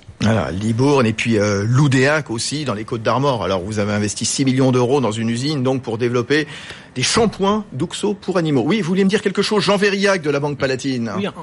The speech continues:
Speaker 2: en complément de ce que disait monsieur Prikaski, je, je, ce qui est intéressant aussi, c'est qu'on, on voit bien, on parlait des collectivités lo-, locales, les dotations, euh, de l'État sont en baisse.
Speaker 1: Ah oui.
Speaker 2: Euh, il y a
Speaker 1: On en
Speaker 2: besoin de
Speaker 1: parlait, euh, il y a une dizaine de jours à propos de la, la campagne électorale, justement, bien sûr.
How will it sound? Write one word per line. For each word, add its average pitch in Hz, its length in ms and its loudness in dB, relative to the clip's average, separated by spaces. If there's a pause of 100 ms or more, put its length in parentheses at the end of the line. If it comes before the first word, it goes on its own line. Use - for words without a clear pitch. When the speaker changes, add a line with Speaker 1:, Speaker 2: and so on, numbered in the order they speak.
Speaker 2:
en 143 100 -2
complément 151 340 -6
de 135 60 -4
ce 113 80 -6
que - 80 -8
disait 131 220 -2
monsieur 123 220 0
Prikaski, 127 480 -4
je, - 180 -4
je, 131 180 -10
ce - 120 -8
qui - 80 0
est 143 100 2
intéressant 131 380 2
aussi, 151 220 2
c'est - 160 -2
qu'on, 117 140 -2
on 113 220 0
voit 117 140 4
bien, 165 240 2
on 123 80 2
parlait 117 160 2
des 113 60 2
collectivités 113 500 0
lo-, 107 320 -2
locales, 165 340 2
les 131 80 0
dotations, 120 720 2
euh, 104 140 0
de 110 80 2
l'État 123 380 2
sont 107 300 -4
en 107 60 2
baisse. 196 420 0
Speaker 1:
Ah 98 120 -10
oui. - 80 -6 (520)
Speaker 2:
Euh, 104 320 0
il 107 220 -4
y 120 60 4
a - 20 4
Speaker 1:
On 120 40 4
en - 20 4
Speaker 2:
besoin 135 220 2
de - 20 2
Speaker 1:
parlait, 147 240 2
euh, 131 160 2
il 127 80 -4
y - 20 -2
a - 20 -2
une 139 60 -2
dizaine 135 300 0
de 139 100 2
jours 131 220 0
à 117 60 0
propos 123 280 -4
de 117 60 -4
la, 107 200 0
la 110 120 -2
campagne 117 260 -4
électorale, 113 480 -2
justement, 123 380 -6
bien - 120 -4
sûr. 220 240 -4